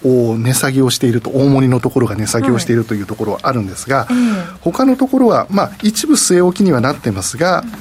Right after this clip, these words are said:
Speaker 1: えー、少しずつ、まあ、上がっているよというところですね。
Speaker 2: はい。
Speaker 1: さらに上がっているよというところでは、他にもね、餃子、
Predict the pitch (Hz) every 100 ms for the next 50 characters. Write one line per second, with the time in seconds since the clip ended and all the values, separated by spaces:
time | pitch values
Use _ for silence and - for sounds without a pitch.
0 | - - - - 139 131 120 113 110 113
1 | - - - 139 - 185 190 - - -
2 | 113 110 120 - - 107 107 113 120 117
3 | - - 123 120 110 117 95 - - 147
4 | 185 185 185 190 180 170 165 156 - -
5 | 262 202 190 220 196 - - 139 117 120
6 | 120 120 120 156 156 110 117 120 123 120
7 | 110 98 95 143 160 156 - - - 113
8 | 190 202 104 98 85 - - - 127 160
9 | 165 156 143